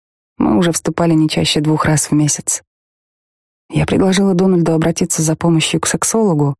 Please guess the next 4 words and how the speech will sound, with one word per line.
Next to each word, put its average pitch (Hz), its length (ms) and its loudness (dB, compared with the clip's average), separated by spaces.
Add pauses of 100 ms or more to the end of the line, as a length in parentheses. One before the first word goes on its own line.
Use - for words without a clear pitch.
(640)
Он 185 80 2
согласился, 180 720 0
но 151 320 2
потом 165 560 0